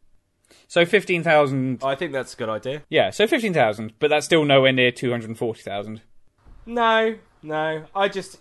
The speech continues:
Speaker 2: you know, I, again, I tar everybody with the same brush, don't I?
Speaker 1: Yeah.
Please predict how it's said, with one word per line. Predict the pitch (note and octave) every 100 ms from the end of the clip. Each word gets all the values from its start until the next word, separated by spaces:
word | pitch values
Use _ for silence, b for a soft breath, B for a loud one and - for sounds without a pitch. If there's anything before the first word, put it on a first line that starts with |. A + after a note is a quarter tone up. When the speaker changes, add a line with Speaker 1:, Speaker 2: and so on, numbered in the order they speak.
| -
Speaker 2:
you | F#3
know, | D#3+ D#3+
I, | D#3+ F3 E3+ D#3+
again, | D3+ E3+ D3
I | B2+ D3
tar | D3 D#3 D3
everybody | C3+ C#3 C#3 C3+ C3+
with | C3+
the |
same | C3 D3 C#3
brush, | D3+ D3+ -
don't | - D3
I? | C3 C3+
Speaker 1:
Yeah. | A2+ F2+